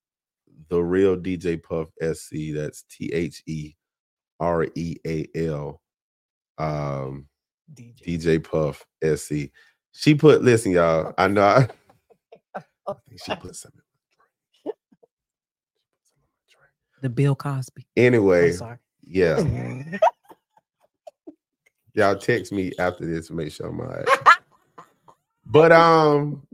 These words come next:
Speaker 1: yeah, but so, um, uh, if you in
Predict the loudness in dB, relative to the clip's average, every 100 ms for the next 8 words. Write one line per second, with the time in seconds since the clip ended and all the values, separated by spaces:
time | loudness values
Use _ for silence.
0 | -20 _ _ 0 4 6 4 2 0 2
1 | 2 2 0 -2 -2 2 4 4 0 -2
2 | -4 -2 -4 0 0 2 0